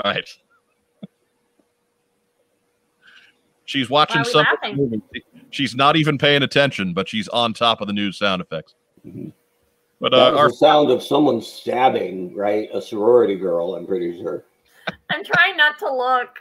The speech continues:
Speaker 2: It's like
Speaker 1: That does defeat the purpose of reviewing a movie.
Speaker 2: I don't want somebody. So I watched the first time that guy's head came off, and I'm not a fan of this.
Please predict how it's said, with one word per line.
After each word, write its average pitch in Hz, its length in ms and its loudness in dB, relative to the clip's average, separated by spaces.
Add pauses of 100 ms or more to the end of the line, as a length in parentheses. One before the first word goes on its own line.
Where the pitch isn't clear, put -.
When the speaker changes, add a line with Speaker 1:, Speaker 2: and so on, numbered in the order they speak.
(100)
Speaker 2:
It's 285 220 -18
like 247 200 -8 (2000)
Speaker 1:
That 135 200 2
does 151 200 2
defeat 147 300 -8
the 120 100 -6
purpose 135 460 -6
of 101 260 -6 (120)
reviewing 113 500 -2
a 104 60 -4
movie. 104 320 -8 (440)
Speaker 2:
I 349 160 4
don't 427 220 2
want 440 240 2
somebody. 415 340 -2 (140)
So 381 220 2 (260)
I 339 240 2
watched 392 340 6
the 453 120 -6
first 453 200 0
time 440 180 0
that 311 180 0
guy's 330 240 4
head 349 280 2
came 320 260 -4
off, 277 200 8
and 269 100 0
I'm 302 140 2
not 320 340 6
a 311 60 -10
fan 302 380 -2
of 285 60 -4
this. 240 460 -4